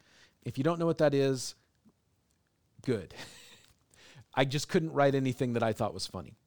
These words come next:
So that's, that's as close as I got to that bad dad joke. But they would say things like, if Jesus was in a crowd, that Jesus had to be careful so that he didn't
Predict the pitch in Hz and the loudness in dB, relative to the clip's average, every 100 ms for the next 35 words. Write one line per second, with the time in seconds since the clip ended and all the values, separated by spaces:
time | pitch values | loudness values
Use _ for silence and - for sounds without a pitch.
0 | _ - 117 131 135 - - 143 139 - | _ -2 2 2 2 0 2 2 0 -2
1 | 131 120 117 117 113 107 113 104 95 98 | -2 0 0 0 2 -2 -4 -6 -4 -6
2 | 98 104 95 95 95 - _ _ _ _ | -4 -6 -8 -10 -18 -20 _ _ _ _
3 | _ _ - - - 262 240 - 254 247 | _ _ -12 -4 0 0 0 0 -2 0
4 | 220 165 151 151 165 120 170 208 214 208 | 0 2 2 2 0 -4 -4 -2 -4 -8
5 | 185 196 - 165 151 - - 202 160 120 | -8 -8 -6 -4 -4 -6 0 2 2 -2
6 | 92 - - - 151 135 175 196 190 196 | -8 -18 -20 -6 -4 0 2 2 2 2
7 | 185 165 165 139 - - 262 285 - 123 | 2 0 -2 -6 -8 0 2 2 0 -4
8 | 113 160 - _ _ - - - - 190 | -4 -4 -10 _ _ -20 -10 0 6 6
9 | 175 180 - - 170 143 - 208 214 202 | 6 4 0 -4 -4 -4 0 2 2 0
10 | 180 | -2